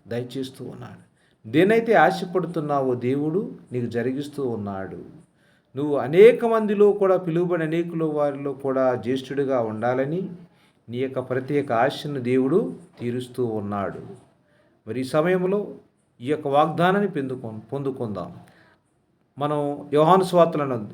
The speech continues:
"God so loved the world" అని, దేవుడు లోకాన్ని ప్రేమించాడంట. ఇప్పుడు మనం ఏం చేయాలి? దేవుని ప్రేమించాలి. దేవుని ప్రేమిస్తే everything will be possible, everything will happen according to your wish. So,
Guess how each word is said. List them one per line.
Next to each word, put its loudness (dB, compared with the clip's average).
"God 8
so 4
loved 6
the 2
world" 2
అని, -6
దేవుడు 4
లోకాన్ని 4
ప్రేమించాడంట. -4
ఇప్పుడు 0
మనం 6
ఏం 4
చేయాలి? 2
దేవుని 8
ప్రేమించాలి. -4
దేవుని 8
ప్రేమిస్తే -4
everything -2
will -2
be -2
possible, -2
everything 4
will 2
happen 0
according 4
to -4
your 0
wish. -6
So, 8